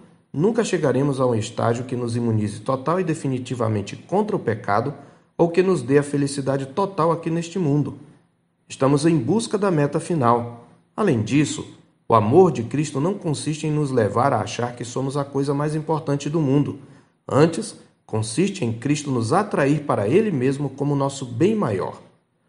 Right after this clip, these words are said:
O cristão autêntico diz: "Eu ainda não cheguei lá, estou a caminho,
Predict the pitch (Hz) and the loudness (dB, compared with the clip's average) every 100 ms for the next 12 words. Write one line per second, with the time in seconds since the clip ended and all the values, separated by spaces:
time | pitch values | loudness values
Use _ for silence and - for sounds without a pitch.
0 | _ 107 113 110 - 170 117 113 139 143 | _ -6 -2 -2 2 4 4 2 0 0
1 | 147 123 92 76 - _ _ - 127 110 | -4 -4 -6 -8 -18 _ _ -2 2 4
2 | 101 113 180 202 190 190 190 190 180 180 | 4 2 2 4 2 2 0 0 2 4
3 | 120 113 113 - - _ 113 151 151 147 | 4 2 -2 -14 -20 _ -8 0 0 0
4 | 175 147 160 156 110 | 0 4 4 2 -2